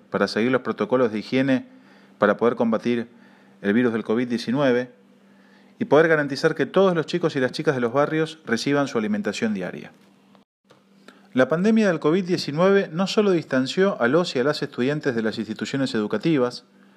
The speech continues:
sino que también dejó en evidencia una gran cantidad de situaciones que deben saldarse con urgencia. La brecha digital, la falta de acceso a dispositivos tecnológicos, la salud mental producto del confinamiento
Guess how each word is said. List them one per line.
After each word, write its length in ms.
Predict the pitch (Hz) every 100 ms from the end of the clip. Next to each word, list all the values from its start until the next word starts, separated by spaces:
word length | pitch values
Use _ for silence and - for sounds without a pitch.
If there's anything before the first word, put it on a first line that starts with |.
| _ _ _ _ _
sino 240 | - 156 165
que 100 | 160
también 280 | 151 175
dejó 220 | 180 160 175
en 60 |
evidencia 580 | 165 147 165 175 - 165
una 240 | 147 160 147
gran 320 | 131 185 208
cantidad 380 | 180 151 139 165
de 80 |
situaciones 560 | 156 117 117 117 170 165
que 100 | 123
deben 220 | 131 147
saldarse 560 | 131 123 123 147 151 143
con 160 | 113
urgencia. 560 | 113 - 87 85 - - - _ _ _ _ _ _ _ _ _ - -
La 80 | 101
brecha 280 | 110 143 147
digital, 540 | 120 113 143 160 180 - _ - -
la 100 | -
falta 280 | 107 151 147
de 100 | 135
acceso 340 | 123 - 143 135
a 20 |
dispositivos 600 | 113 113 - 107 131 120
tecnológicos, 840 | 113 110 127 160 165 151 151 - - _ - -
la 80 | 113
salud 260 | 127 151
mental 480 | 165 139 127 175 160
producto 380 | - 113 139 139
del 100 | 120
confinamiento 800 | 117 107 113 117 160 139 123 127